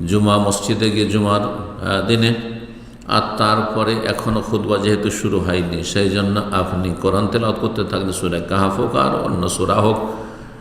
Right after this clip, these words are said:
হ্যাঁ, আপনি কোরআন তেলাওয়াত করতে থাকলেন অথবা দোয়া করতে থাকলেন, জায়েজ। কিন্তু তার চেয়ে উত্তম সুন্নাহ হচ্ছে ফাসাল্লামা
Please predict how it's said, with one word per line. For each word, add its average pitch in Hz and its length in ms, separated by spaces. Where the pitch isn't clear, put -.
হ্যাঁ, 87 220
আপনি 95 260
কোরআন 92 220
তেলাওয়াত 107 360
করতে 113 220
থাকলেন 104 340
অথবা 107 260
দোয়া 107 280
করতে 110 300
থাকলেন, 104 420
জায়েজ। 104 560
কিন্তু 110 400
তার 90 220
চেয়ে 98 260
উত্তম 95 380
সুন্নাহ 113 540
হচ্ছে 131 600
ফাসাল্লামা 87 720